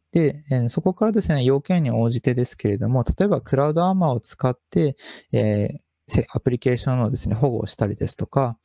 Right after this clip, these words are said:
あとは社内向けの場合は、アイエーピーを使って認証認可の仕組みを入れるっていうですね、ものでしたり、あとは内部から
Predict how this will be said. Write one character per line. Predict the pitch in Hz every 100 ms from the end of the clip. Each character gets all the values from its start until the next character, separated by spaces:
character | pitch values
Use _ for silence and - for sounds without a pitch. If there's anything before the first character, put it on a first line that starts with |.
| _ - - - - -
あ |
と | 190 147
は | 156
社 | 135 151
内 | 156 160
向 | 165
け | 175
の | 170
場 | 160 160
合 |
は、 | 170 160 -
ア | 135
イ | 160
エ |
ー | 175
ピ | -
ー | 147
を |
使 | - -
っ | 117
て | - 113
認 | 120
証 | 127 127
認 | 127 123
可 | -
の | 110
仕 | - -
組 | 110
み | 113
を | 104 - _
入 | 123
れ | 104
る | -
っ | _ _ _ _ _ _ -
て | 117
い | 101
う |
で | 101
す | - 123
ね、 | 117 -
も | 120
の | 104
で | 98
し | -
た | -
り、 | 131 139 - _ - - - -
あ | -
と |
は | 180
内 | 151 190
部 | 220 165
か | 110
ら | 107